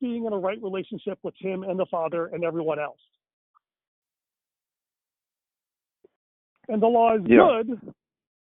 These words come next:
Speaker 1: in terms of helping us see what that looks like, but it's bad in terms of, as human beings, we tend to focus on the law, on the rules themselves,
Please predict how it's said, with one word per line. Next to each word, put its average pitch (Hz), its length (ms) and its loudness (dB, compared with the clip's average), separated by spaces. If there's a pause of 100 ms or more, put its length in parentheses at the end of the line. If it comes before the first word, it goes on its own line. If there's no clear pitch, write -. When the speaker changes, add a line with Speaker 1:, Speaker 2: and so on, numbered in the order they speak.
(100)
Speaker 1:
in 240 140 -2
terms 240 200 -2
of 226 80 -2
helping 247 280 0
us 214 100 -4
see 247 80 -4
what 220 100 -4
that 202 160 0
looks 269 260 0
like, 156 300 -6 (2000)
but 226 200 4
it's 180 140 0
bad 226 600 6 (280)
in 226 120 6
terms 240 400 4
of, 214 400 6 (600)
as 214 200 0
human 254 260 2
beings, 220 300 -2
we 226 100 -2
tend 226 160 -4
to 214 100 -4
focus 240 400 0
on 220 280 0
the 202 120 -6
law, 175 500 -2 (480)
on 208 180 -2
the 208 100 0
rules 214 380 -2
themselves, 180 800 -4